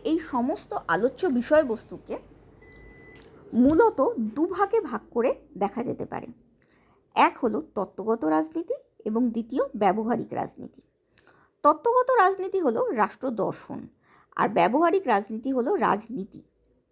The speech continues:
তত্ত্বগত রাজনীতি বলতে বা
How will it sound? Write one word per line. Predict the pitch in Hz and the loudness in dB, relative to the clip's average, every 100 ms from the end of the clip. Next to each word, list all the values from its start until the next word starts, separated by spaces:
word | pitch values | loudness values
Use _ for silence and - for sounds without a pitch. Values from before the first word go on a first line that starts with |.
| _ _ _ _ _ _ _ _ _ _ _ _ _ _ _ _ _ _ _ _ _ _ - | _ _ _ _ _ _ _ _ _ _ _ _ _ _ _ _ _ _ _ _ _ _ 2
তত্ত্বগত | 285 285 440 480 480 | 2 4 0 2 4
রাজনীতি | 359 196 240 208 - | 4 4 2 -8 -6
বলতে | 226 175 156 - 480 - | -6 -6 -6 -10 -12 -8
বা | 226 240 | 0 0